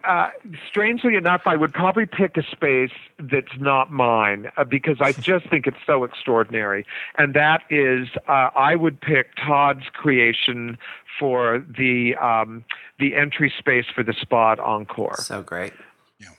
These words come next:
Speaker 1: Uh, I've, you know, if, if I had to be in one space and call it heaven, I think,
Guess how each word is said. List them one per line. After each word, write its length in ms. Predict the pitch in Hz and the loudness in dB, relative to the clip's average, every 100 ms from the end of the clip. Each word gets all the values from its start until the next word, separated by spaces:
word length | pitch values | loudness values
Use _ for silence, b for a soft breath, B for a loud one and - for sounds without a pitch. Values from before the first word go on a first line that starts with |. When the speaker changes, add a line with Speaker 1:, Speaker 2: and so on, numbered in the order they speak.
| _ 139 | _ -2
Speaker 1:
Uh, 160 | 131 - | -2 0
I've, 600 | 156 170 160 147 117 110 | 0 0 -2 -4 -6 -2
you 80 | 160 | 0
know, 200 | 156 151 | 2 0
if, 260 | 147 - 160 | -2 -4 -4
if 200 | 147 170 | -2 0
I 180 | 170 202 | 2 2
had 260 | 185 156 | 0 0
to 80 | 151 | -2
be 260 | 135 143 139 | 0 0 0
in 220 | 127 127 | 0 -2
one 260 | 127 127 120 - | 0 0 -2 -6
space 300 | - 120 113 | -2 0 -2
and 140 | 131 113 | -6 -4
call 280 | 127 110 | -2 0
it 100 | 107 | -2
heaven, 360 | 123 113 110 110 123 | -2 -2 -2 -4 -2
I 140 | 127 | -2
think, 340 | - 143 123 | 0 -2 -2